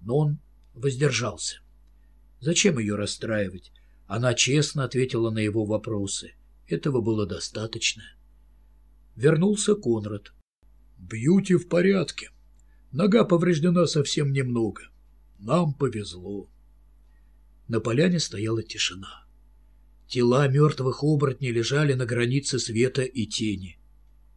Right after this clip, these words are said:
"Не похоронить ли их?"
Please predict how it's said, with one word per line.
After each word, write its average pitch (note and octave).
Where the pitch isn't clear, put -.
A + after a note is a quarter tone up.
"Не F#3+
похоронить G#3
ли G3+
их?" -